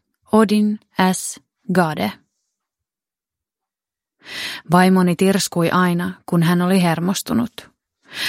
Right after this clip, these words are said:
Nyt hän tirskui. Olimme ohittaneet Svinesundin yli tunti sitten.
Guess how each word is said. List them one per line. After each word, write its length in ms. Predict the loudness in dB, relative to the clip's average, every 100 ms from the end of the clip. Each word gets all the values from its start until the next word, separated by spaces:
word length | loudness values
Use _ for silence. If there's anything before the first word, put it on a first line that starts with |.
| -4 2
Nyt 200 | 2 2
hän 200 | -2 0
tirskui. 720 | -2 -2 -4 -6 -6 -6 -8 -16 _ _ -18 -12 -10 -2
Olimme 340 | 0 2 2 2
ohittaneet 720 | 0 -2 -4 -4 -4 -6 -6
Svinesundin 880 | -2 0 0 -2 -2 -4 -4 -4 -4
yli 240 | -2 -2 0
tunti 360 | 0 0 -2
sitten. 680 | -6 -6 -10 -10 -4 -4 -4